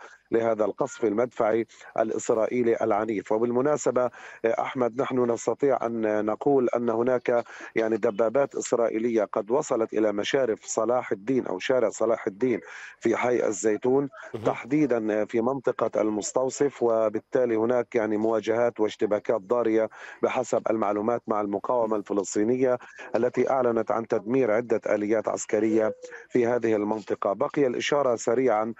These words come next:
Speaker 2: مهم.
Speaker 1: إلى أن هناك معطيات تشير إلى اعتقال الاحتلال الإسرائيلي للدكتور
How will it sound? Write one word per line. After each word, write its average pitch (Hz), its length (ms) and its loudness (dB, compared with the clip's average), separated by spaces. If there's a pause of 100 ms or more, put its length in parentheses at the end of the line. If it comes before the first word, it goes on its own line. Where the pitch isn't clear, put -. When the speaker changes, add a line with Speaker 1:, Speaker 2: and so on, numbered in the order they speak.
(120)
Speaker 2:
مهم. 113 200 -4
Speaker 1:
إلى 117 140 2
أن 120 540 0
هناك 117 540 2
معطيات 120 580 2
تشير 120 420 0
إلى 113 120 4
اعتقال 113 460 0
الاحتلال 110 580 0
الإسرائيلي 110 720 2
للدكتور 104 580 0